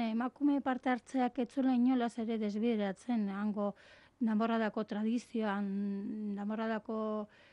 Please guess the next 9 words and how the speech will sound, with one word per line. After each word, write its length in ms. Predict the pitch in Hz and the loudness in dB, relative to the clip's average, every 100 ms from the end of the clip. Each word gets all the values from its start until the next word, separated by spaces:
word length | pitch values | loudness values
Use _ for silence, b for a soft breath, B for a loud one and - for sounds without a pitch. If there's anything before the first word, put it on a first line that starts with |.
| b - | b -10
esanahia 880 | 240 220 - 233 220 214 233 226 214 | -6 -6 -2 0 2 2 2 2 0
ez 120 | 240 - | -2 -2
zuen, 460 | 262 269 269 220 | 2 4 4 2
ez 320 | 208 202 220 214 | 0 -2 -6 -4
zuen 400 | 254 247 233 220 214 202 196 190 190 214 226 226 214 | 0 2 2 2 2 0 -2 -6 -8 -10 -10 -6 -6
desbideratzen, 800 | 208 226 214 208 - 247 233 220 | -4 -2 -2 -4 -4 -2 -2 -2
desitxuratzen, 840 | 208 233 - 214 202 - 254 269 B B B | -4 -8 -6 -6 -6 -4 0 0 B B B
eta 240 | 240 214 214 | -8 -2 -2
ordun 220 | 220 233 | 2 2